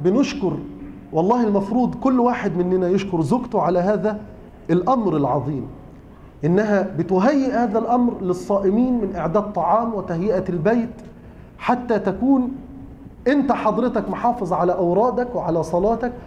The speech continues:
وقد قال النبي صلى الله عليه وسلم: "لا يشكر الله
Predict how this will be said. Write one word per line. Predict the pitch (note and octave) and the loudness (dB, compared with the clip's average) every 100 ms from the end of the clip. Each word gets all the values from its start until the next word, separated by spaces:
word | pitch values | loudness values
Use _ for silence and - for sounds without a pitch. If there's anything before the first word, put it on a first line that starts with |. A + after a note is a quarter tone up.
| - - | -8 0
وقد | F#3+ A3+ A#3 | 0 2 0
قال | C#4+ C#4 | 0 2
النبي | B3+ A#3+ A#3 B3 A3 | 2 2 2 0 -2
صلى | A#3 A#3 | 0 0
الله | G#3+ G#3+ A3 G3+ | 0 0 0 0
عليه | G3 | 0
وسلم: | G3+ F#3 A3+ A#3+ C4 B3 - - - - - | 0 0 0 0 0 -4 -12 -16 -16 -16 -2
"لا | D#3+ G3 F#3+ | 2 4 4
يشكر | A#3+ - - G#3 G#3+ | 2 0 -2 2 2
الله | G3+ A3 A#3+ B3 | 4 4 2 0